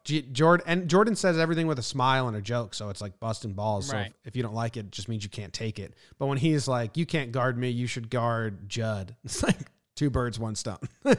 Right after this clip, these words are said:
Speaker 1: He
Speaker 2: Yeah.
Speaker 1: just ripped on two teammates in one sentence.
Speaker 2: That's, that's thinking.
Speaker 1: <laughs> Uh.
Speaker 2: Um, yeah, and I'm, I'm trying to think. There's one other. I mean, the dad stuff is really sad, obviously.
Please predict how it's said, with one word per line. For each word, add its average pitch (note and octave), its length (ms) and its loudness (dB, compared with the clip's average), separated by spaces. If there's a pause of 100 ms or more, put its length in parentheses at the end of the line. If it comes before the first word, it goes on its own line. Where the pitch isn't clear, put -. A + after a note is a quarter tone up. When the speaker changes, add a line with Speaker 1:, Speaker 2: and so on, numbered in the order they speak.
Speaker 1:
He G3 280 4
Speaker 2:
Yeah. - 60 2
Speaker 1:
just D#3+ 180 2
ripped D#3+ 200 2
on C#3 140 2
two D3 220 -4
teammates B2+ 560 -8
in A2+ 100 -4
one G#2+ 140 -8
sentence. F#2 400 -10
Speaker 2:
That's, - 380 -18 (180)
that's C3+ 300 -8
thinking. C#3 500 -8 (340)
Speaker 1:
<laughs> - 400 -20
Uh. A#2 60 -6 (240)
Speaker 2:
Um, A2+ 120 -14 (680)
yeah, A3 240 0
and G3 100 0
I'm, E3 220 -2
I'm D3+ 140 -8
trying F3+ 240 -6
to E3 40 -6
think. D#3 200 -8
There's C#3+ 240 -10
one D3+ 240 -6
other. C#3+ 680 -6 (960)
I C3 60 -12
mean, C3 140 -6
the B2 80 -10
dad D#3 300 4
stuff D#3+ 280 -2
is C#3 100 -12
really D3+ 220 0
sad, D3+ 840 2
obviously. C#3 1120 -6